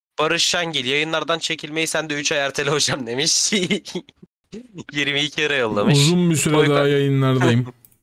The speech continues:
Speaker 1: <laughs> Toykan Yılmaz iki yüz yirmi lira yollamış toplam. Teşekkür ederiz. Bir, bir yüz on daha yollamış sonra.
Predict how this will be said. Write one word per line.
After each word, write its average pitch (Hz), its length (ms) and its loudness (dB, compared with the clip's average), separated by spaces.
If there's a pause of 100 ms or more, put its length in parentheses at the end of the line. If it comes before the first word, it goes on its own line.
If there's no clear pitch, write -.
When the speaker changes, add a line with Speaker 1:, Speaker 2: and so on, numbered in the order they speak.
(460)
Speaker 1:
<laughs> - 480 -18
Toykan 151 360 -2
Yılmaz 165 420 0
iki 139 180 -8
yüz 147 160 -2
yirmi 156 220 -4
lira 147 120 -2
yollamış 113 380 -4
toplam. 131 340 -4
Teşekkür 135 480 -2
ederiz. 113 460 -2 (200)
Bir, 165 280 -2 (100)
bir 160 80 -2
yüz 175 160 0
on 170 180 -2
daha 160 160 0
yollamış 113 380 -2
sonra. 110 420 -2